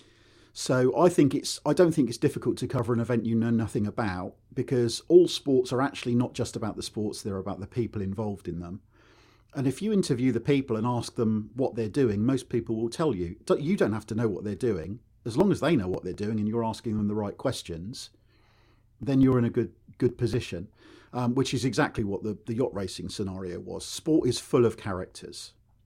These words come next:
fascinating people who are dedicated to their cause, to their sport. They spend hours, days, weeks, months, years, you know, fining their craft down to become the very best they can be.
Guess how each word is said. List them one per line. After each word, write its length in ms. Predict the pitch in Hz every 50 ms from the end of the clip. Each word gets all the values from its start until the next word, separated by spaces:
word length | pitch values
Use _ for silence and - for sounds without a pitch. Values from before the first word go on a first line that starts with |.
| _ _ _ _ _ - - -
fascinating 680 | - 160 160 - - 151 127 120 113 107 - 120 107 104
people 380 | - 113 104 98 - 104 104
who 160 | 101 107 98
are 60 | 98 95
dedicated 640 | - 143 139 135 127 - - 120 113 113 - -
to 120 | - - 110
their 140 | 98 98 98
cause, 460 | - - 156 143 143 135 131 127 -
to 120 | - 110
their 160 | 87 92 90
sport. 600 | 95 - - - - 135 127 123 123 120 113 - - - - - - _ _ -
They 100 | - 107
spend 340 | - - - 113 107 101 - -
hours, 600 | - 139 139 143 143 143 139 135 135 127 - -
days, 520 | - _ - 127 127 127 127 127 123 117 -
weeks, 380 | 107 117 117 117 113 - -
months, 320 | 123 117 113 107 - - -
years, 640 | 117 127 143 135 113 95 90 87 101 107 - - - _ _ _ _ _ _ _ _ _ _ _ _ _
you 120 | - 139 120
know, 220 | 107 101 101 101 - _ _ _ _ _
fining 600 | _ - - - - 165 160 160 147 143 139 135
their 160 | 127 127 123 117
craft 480 | - - 135 123 120 120 101 - -
down 320 | 104 98 92 90 95 98 104
to 120 | - -
become 320 | 107 101 - - 117 113
the 80 | 110 107
very 260 | 95 120 113 107 101
best 260 | 104 113 107 - -
they 120 | - 104 92
can 200 | - - 92 92
be. 440 | 90 104 98 82 - - - -